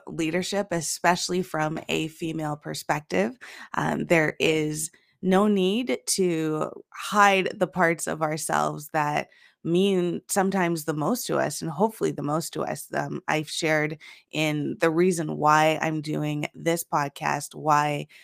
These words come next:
I am sharing my voice, is because of my two girls and how they inspire me. So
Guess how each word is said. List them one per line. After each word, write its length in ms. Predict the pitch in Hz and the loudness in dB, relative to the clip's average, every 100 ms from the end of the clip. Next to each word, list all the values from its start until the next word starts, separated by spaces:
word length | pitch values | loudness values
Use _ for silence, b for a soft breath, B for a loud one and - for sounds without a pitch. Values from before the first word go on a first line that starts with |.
| B - | B 2
I 220 | 165 - | 2 2
am 420 | 151 151 147 151 - | 0 0 -2 -4 -6
sharing 500 | - 175 160 156 151 | -4 0 0 0 -2
my 220 | 147 160 | -2 -2
voice, 480 | 175 180 214 220 - - | -2 0 0 -2 -6 2
is 300 | 170 185 170 | 2 2 -2
because 580 | 156 - 151 147 147 - | -10 -4 -2 -2 -4 -2
of 340 | 151 147 147 156 - | 0 0 -2 -8 -8
my 480 | 151 143 147 147 - | -6 -4 -4 -4 -8
two 220 | - 160 | -6 -6
girls 380 | 147 147 - 147 | -4 -4 -4 -6
and 120 | 151 | -6
how 360 | 151 151 151 147 B B _ | -2 0 0 -2 B B _
they 280 | 170 160 156 | 4 4 2
inspire 560 | - 156 - 151 151 151 | -2 -6 -2 0 0 0
me. 160 | 143 143 | -2 -4
So 400 | - 151 143 | 0 2 0